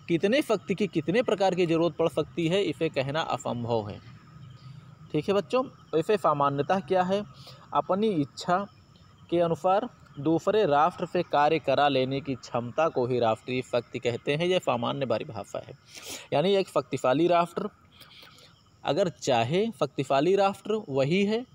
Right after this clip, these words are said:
जो अपनी इच्छा से दूसरे राज्यों से कार्य अपना करवा ले, तो माना जाता है वो व्यक्ति, वो राष्ट्र शक्तिशाली है, वो ताकतवर है। ठीक, और विभिन्न विद्वानों ने इसे अपने अपने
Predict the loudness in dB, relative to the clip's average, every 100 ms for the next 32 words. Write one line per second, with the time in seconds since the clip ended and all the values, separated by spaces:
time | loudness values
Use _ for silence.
0 | -6 0 0 2 -2 0 -2 -6 -8 -2
1 | 0 0 -2 -4 -8 -20 -20 -20 -20 -20
2 | _ 0 2 2 4 4 2 -4 -6 -8
3 | -12 -16 -20 -20 -20 -20 -20 -20 -20 -20
4 | -2 2 4 2 0 0 -2 0 0 2
5 | 2 0 -4 -10 _ _ -6 0 2 2
6 | 2 0 0 0 2 0 -2 -8 -12 -2
7 | 0 2 2 0 -4 -6 -6 -8 -4 -4
8 | -2 -2 0 0 -2 -6 -6 -8 -10 -14
9 | -18 -20 _ _ _ -20 -6 -6 -6 _
10 | -20 -18 -16 -6 0 2 2 0 0 0
11 | 0 -2 0 0 0 0 0 0 0 0
12 | -2 -2 -2 -2 -2 0